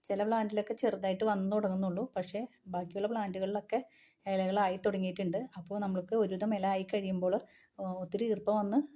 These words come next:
ആ, പ്ലാന്റിൻ്റെ ഇലകൾ കറുത്ത് പോണേക്കാൾ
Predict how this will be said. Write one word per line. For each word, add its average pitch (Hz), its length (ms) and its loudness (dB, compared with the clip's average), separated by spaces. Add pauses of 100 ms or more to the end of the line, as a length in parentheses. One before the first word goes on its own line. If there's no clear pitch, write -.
(240)
ആ, 190 160 -6
പ്ലാന്റിൻ്റെ 185 500 -2
ഇലകൾ 180 300 2 (380)
കറുത്ത് 180 300 -2
പോണേക്കാൾ 196 380 0